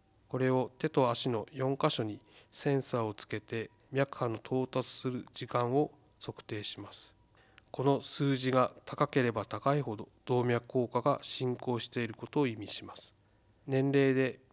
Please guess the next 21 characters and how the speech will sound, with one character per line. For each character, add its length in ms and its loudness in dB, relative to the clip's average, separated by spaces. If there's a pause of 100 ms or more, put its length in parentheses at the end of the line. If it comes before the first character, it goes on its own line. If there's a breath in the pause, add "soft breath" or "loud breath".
(120)
脈 280 0
波 160 -4
伝 220 -2
達 260 -4
速 260 -4
度 140 0
は 200 -4
あ 120 0
る 100 0
程 220 -4
度 100 -8
決 200 -10
ま 80 0
っ 20 -4
て 140 -8
お 60 0
り 80 -2
ま 120 -2
す 120 -6
の 120 -6
で、 240 -12